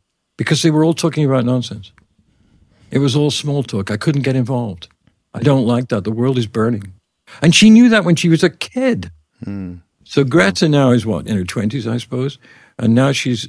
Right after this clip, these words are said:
Speaker 1: vegan and she does not fly anywhere. And for someone as world-renowned as her, and as important as her,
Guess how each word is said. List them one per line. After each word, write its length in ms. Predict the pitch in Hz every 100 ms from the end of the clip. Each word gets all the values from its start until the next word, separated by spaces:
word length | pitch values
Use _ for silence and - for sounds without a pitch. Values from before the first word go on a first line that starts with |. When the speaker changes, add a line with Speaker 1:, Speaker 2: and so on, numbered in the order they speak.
| -
Speaker 1:
vegan 480 | 117 127 139 147 -
and 180 | 104 107
she 100 | 120
does 180 | 113 110
not 180 | 92 76
fly 240 | 110 107
anywhere. 440 | 92 - 107 98 _ _ _ -
And 100 | 107
for 100 | 113
someone 360 | - 143 135
as 140 | 120 95
world-renowned 760 | 110 135 127 113 110 110 117
as 140 | 117 95
her, 240 | 127 92
and 100 | 87
as 160 | 107 107
important 540 | 143 - 180 113 101
as 160 | 90 -
her, 320 | 90 - -